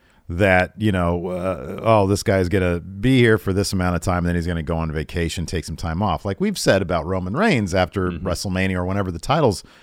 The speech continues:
Speaker 1: come off him, he's probably gonna take some time <laughs> off. Who knows? Maybe,
Speaker 2: Yeah.
Speaker 1: maybe he'll, I mean, right now he's barely there, so I figure maybe it's gonna be the same type of schedule, but it's just not gonna be burdened by having the titles. But anyways, um, once the brands are split,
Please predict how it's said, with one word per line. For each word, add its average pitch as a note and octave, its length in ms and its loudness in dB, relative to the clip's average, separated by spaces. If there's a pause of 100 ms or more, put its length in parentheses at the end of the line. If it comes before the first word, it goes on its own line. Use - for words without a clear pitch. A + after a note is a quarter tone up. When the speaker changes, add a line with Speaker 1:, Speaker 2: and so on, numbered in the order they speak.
(240)
Speaker 1:
come A2 180 4
off F3+ 260 2
him, F2 180 2
he's G2 120 0
probably F#2+ 260 2
gonna F#2 100 -2
take F#2 200 -2
some F#2 120 -12
time E2+ 260 -6
<laughs> - 40 -6
off. E2+ 280 -6 (640)
Who A2 200 -2
knows? C#2 540 -6 (120)
Maybe, A#2+ 280 4
Speaker 2:
Yeah. F2 160 2
Speaker 1:
maybe A#2+ 320 2
he'll, A2 280 0 (220)
I - 40 -8
mean, D3 120 0
right F#3+ 180 6
now F#3+ 260 6
he's B2+ 100 2
barely A2 340 4
there, G2 360 2
so C3+ 180 4
I B2 80 6
figure C3+ 340 4
maybe C3+ 460 4 (340)
it's - 140 -4
gonna D3+ 140 2
be C3+ 80 4
the A#2+ 100 2
same C#3 260 2
type D#3+ 240 4
of A2+ 80 0
schedule, G2+ 320 2
but G2 140 0
it's F#2+ 80 -2
just G2 180 -8
not G#2+ 220 0
gonna G2+ 100 0
be F#2+ 120 0
burdened F#2+ 260 2
by F2 120 4
having F#2 200 0
the D#2+ 80 -2
titles. G#2+ 420 2 (600)
But C3+ 280 2
anyways, A#2+ 640 4
um, A#2 440 4 (380)
once E3+ 280 2
the C#3 80 2
brands C#3+ 340 4
are G#2+ 80 -2
split, - 640 2